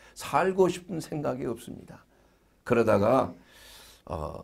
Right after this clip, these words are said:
목사님 나온 설교 말씀을 듣고 "저, 저분에게 가면은 내가 살 수 있겠구나." 이렇게 해서 멀리 지방에서 그냥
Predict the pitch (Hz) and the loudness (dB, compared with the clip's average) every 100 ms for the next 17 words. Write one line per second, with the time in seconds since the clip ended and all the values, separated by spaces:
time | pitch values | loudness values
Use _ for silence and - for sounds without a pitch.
0 | - 113 113 - 107 104 98 92 92 92 | -8 0 0 2 0 0 0 0 0 0
1 | 92 - 117 101 90 85 - 92 87 - | -2 -4 -4 -2 -2 -2 -4 -6 -6 -10
2 | - 95 - - - - - - 170 165 | -14 -14 -14 -16 -18 -18 -8 -4 -4 -4
3 | 160 151 147 - 104 113 113 - _ _ | -4 -4 -6 -8 -8 -6 -8 -12 _ _
4 | _ _ _ _ 101 110 101 98 - - | _ _ _ _ -6 -4 -4 -6 -8 -6
5 | - 196 - 208 - 180 151 - - _ | -4 -4 -6 -10 -10 -14 -14 -18 -20 _
6 | _ _ _ _ _ - - 254 226 - | _ _ _ _ _ -2 2 4 2 2
7 | 175 180 175 277 392 440 - 143 131 131 | 0 2 2 2 2 -2 -2 2 4 4
8 | 127 117 147 139 - | 2 0 -4 -4 -10